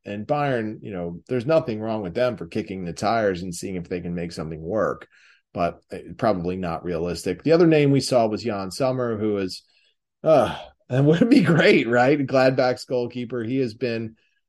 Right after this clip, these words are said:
um, really a thorn in the side of Bayern Munich for, for seasons now. And he's been great. He is, he's still a very strong goalkeeper. We've actually seen him linked to moves to Manchester United to be a backup, which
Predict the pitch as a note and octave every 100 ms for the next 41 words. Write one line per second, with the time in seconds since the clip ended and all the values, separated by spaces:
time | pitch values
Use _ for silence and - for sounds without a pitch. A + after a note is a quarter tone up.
0 | _ A2 B2 A2+ A2 G#2 G#2+ G#2+ - _
1 | _ _ _ _ _ _ - D#3 G#3+ E3
2 | C#3 - F3 F#3 C3 A2+ C3 C3 G#2+ A#2
3 | A2+ G#2 A#2 G#2 F2 - F2 D#2+ - F2+
4 | - B2+ G#2+ F2+ F2 E2 E2+ F2 _ _
5 | _ - A2 D3 A#2+ - F#3 F3 C3 C3
6 | D3 D#3+ E3 E3 _ C3+ C#3 A2+ G2+ G#2
7 | G#2+ A#2 - - E3 D#3 C3 C#3 C3 -
8 | C3 C3 B2+ B2+ A#2+ C3 B2 B2 B2 B2+
9 | B2+ - B2 A2+ B2+ A2+ A2+ G#2+ G#2+ A2+
10 | A#2 - - A2 A2 G#2+ G#2+ F#2 - A2
11 | G2+ G2+ G#2+ G#2+ F2+ A2 F#2 F#2+ G2+ G2+
12 | F2+ - F2 D2 G#2 G#2 G#2 G#2 G#2 D#2+
13 | - -